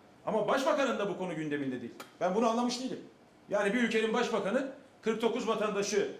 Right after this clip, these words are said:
rehin alınıyor ve başbakan efendim Cumhurbaşkanlığı sevdasında, e, o çalışmalarını sürdürüyor. Böyle bir şey olamaz. Böyle bir şey dünyanın hiçbir yerinde olamaz. Bunu kabul edemeyiz.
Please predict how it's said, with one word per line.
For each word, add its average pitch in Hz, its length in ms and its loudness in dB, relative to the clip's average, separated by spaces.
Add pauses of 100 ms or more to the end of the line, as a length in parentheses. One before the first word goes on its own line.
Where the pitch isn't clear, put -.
(140)
rehin 233 180 4
alınıyor 262 380 4 (560)
ve 240 120 2
başbakan 269 580 0 (280)
efendim 226 360 0
Cumhurbaşkanlığı 190 880 0 (360)
sevdasında, 208 800 0 (220)
e, 170 280 -4
o 214 160 2
çalışmalarını 170 540 -2
sürdürüyor. 226 520 0 (760)
Böyle 247 140 2
bir 254 40 -2
şey 277 140 2
olamaz. 214 340 2 (100)
Böyle 226 140 0
bir 233 60 -4
şey 196 220 -4
dünyanın 240 260 2
hiçbir - 200 0
yerinde 233 160 2
olamaz. 170 260 -2 (320)
Bunu 254 140 0
kabul 233 220 2
edemeyiz. 214 500 0